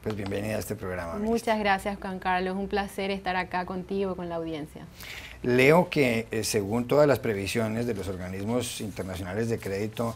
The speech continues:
Speaker 1: el crecimiento de la economía paraguaya en este dos mil diecisiete es de alrededor del cuatro por ciento. Prácticamente ningún país de la región tiene un, un crecimiento de ese,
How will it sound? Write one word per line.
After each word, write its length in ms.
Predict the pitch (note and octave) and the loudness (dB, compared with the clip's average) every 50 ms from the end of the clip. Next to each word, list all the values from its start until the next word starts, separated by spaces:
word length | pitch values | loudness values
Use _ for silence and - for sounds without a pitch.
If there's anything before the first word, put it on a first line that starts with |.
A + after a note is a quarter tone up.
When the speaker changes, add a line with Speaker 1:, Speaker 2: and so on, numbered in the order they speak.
| - - | -6 -8
Speaker 1:
el 140 | G#2+ F#2+ | -8 -6
crecimiento 500 | F2 - G2+ F2+ G2 G#2 G#2+ G2+ F2+ B2 | -6 -6 -6 -4 -4 -4 -4 -4 0 2
de 120 | B2+ B2+ B2 | 4 4 4
la 80 | A#2 | 2
economía 560 | G#2 F#2 - G2+ G2 F#2+ F#2+ G2+ G#2+ A#2+ B2 - | 0 0 -2 -6 -4 -4 -4 -2 -2 0 2 2
paraguaya 560 | A#2+ F#2+ F2+ F2 F2 G#2 A#2 A2+ A2 A#2 A#2 | 2 2 2 -2 0 0 0 0 0 0 -2
en 80 | A#2 | -2
este 180 | A2+ A2+ - B2+ | -4 -4 -2 -2
dos 140 | A#2 G#2+ G2+ | -2 -2 -2
mil 100 | G2 F#2 | -4 -4
diecisiete 560 | G#2 A#2 G#2+ G#2 F#2 G2 G#2 G2+ - - A2+ | -4 -4 -4 -4 -4 -4 -4 -6 -4 -4 -4
es 160 | A2+ A2 A2 | -4 -2 -2
de 220 | A#2 A#2+ B2 A#2 A2+ | 0 0 0 0 -2
alrededor 460 | - F#2+ F2+ F#2 F2+ F2+ F#2+ G2 G#2 A2 | -4 -6 -6 -6 -4 -4 -4 -2 -2 0
del 160 | B2 B2 A#2 | 0 0 0
cuatro 420 | A#2 - C3+ A#2+ A#2+ A#2 A#2 F2+ | 4 8 8 8 8 8 4 -2
por 200 | - F#2+ F2 F#2 | -2 -4 -4 0
ciento. 340 | - C#3+ C3 G2+ - - - - - - - - - - - - - - - | 0 0 0 0 -4 -10 -16 -18 -18 -20 -20 -20 -20 -20 -20 -20 -16 -10 -6
Prácticamente 600 | A#2 A#2 A#2 - C3 A#2 A2 G#2+ G#2 G2 C3 C3 | -6 -6 -4 -4 -4 -2 -2 -2 -2 0 0 2
ningún 440 | B2+ A#2+ A2+ G#2+ G2+ G#2 G#2+ A2+ | 2 2 0 -2 0 -2 -2 0
país 340 | A2 B2+ B2 A#2+ B2 A#2+ A#2 | 2 2 4 4 4 2 0
de 100 | B2 B2 | 0 2
la 100 | B2 A#2+ | 0 0
región 320 | - F2 F#2 F#2 G2+ G2+ - | -2 -4 -8 -8 -8 -8 -6
tiene 220 | - A2+ A#2 A#2 | -4 -4 -2 -2
un, 160 | A#2+ A#2+ A#2 A#2+ | -2 -4 -4 -4
un 120 | A#2+ A2 | -6 -6
crecimiento 840 | - A#2+ A#2 G#2 G#2 F2+ F2 F#2 G2 F#2+ F2+ - A2+ A2+ A2+ G#2 E2+ - G2 G2+ | -4 -4 -4 -6 -6 -6 -8 -8 -8 -10 -8 -6 -6 -4 -4 -6 -8 -10 -12 -14
de 220 | F2 F2 E2+ F2 F2+ | -10 -10 -8 -8 -8
ese, 400 | F2 F2+ G#2+ A2+ A2+ G#2+ F2+ | -8 -8 -8 -6 -6 -6 -8